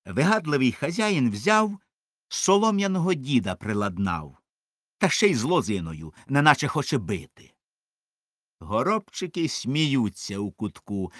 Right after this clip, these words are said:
вони пройди світи дознали, що то химера. Не злякались і шкоду роблять у садку.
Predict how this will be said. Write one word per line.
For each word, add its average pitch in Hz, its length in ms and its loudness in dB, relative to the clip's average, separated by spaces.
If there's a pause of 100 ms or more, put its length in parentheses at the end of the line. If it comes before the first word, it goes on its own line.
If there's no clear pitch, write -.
(120)
вони 151 380 0
пройди 165 560 2
світи 127 380 0
дознали, 117 680 2
що - 280 -2
то 117 200 2
химера. 104 760 -2 (380)
Не 160 180 4
злякались 143 720 4 (200)
і 202 220 2
шкоду 113 560 0
роблять 107 360 0
у 101 60 -6
садку. 98 560 -6